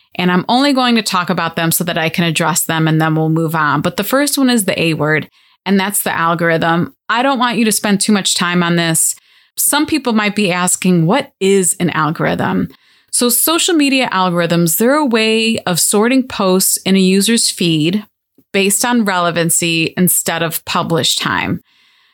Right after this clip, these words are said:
So what that means is social media networks will prioritize which content you'll see in your feed by the likelihood that you actually want to see it. And in the end, what it is, it's probably some really crazy math formula,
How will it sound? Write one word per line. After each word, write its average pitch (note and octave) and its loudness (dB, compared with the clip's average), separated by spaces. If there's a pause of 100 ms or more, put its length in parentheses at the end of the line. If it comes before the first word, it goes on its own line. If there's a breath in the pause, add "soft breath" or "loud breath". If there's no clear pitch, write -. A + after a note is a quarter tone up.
(100)
So - -2
what C#4 -2
that C#4+ -4
means B3+ 2
is G#3+ 0
social A3 0
media A#3 2
networks F#3 -2
will F3 0
prioritize G3 -2
which A3 -2
content C4 0 (380 soft breath)
you'll G#3+ 2
see A#3 0
in A3 4
your G3 2
feed F#3 0
by F3+ -2
the F3 0
likelihood F#3+ -2
that E3+ -2
you F3 0
actually E3 0
want D#3+ -2
to E3 -2
see - -2
it. - -6 (220)
And G#3+ -2
in C#4 0
the B3+ 0
end, F3+ 0 (120)
what F#3+ 2
it A3 0
is, F3 2
it's - -8
probably F3 -2
some E3 0
really F#3+ 2
crazy F#3 0
math E3 0
formula, F3+ 0